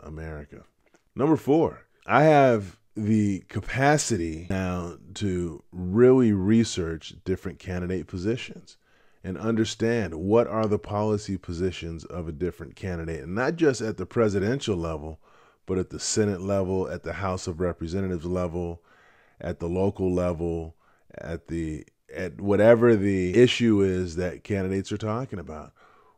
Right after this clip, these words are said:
What have they done? What is their voting record? What are the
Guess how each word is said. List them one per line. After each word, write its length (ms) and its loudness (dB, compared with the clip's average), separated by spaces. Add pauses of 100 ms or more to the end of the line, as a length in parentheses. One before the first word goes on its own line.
What 220 6
have 160 2
they 180 6
done? 580 -2
What 240 2
is 140 2
their 140 2
voting 460 0
record? 560 -2 (600)
What 300 2
are 360 0
the 460 -2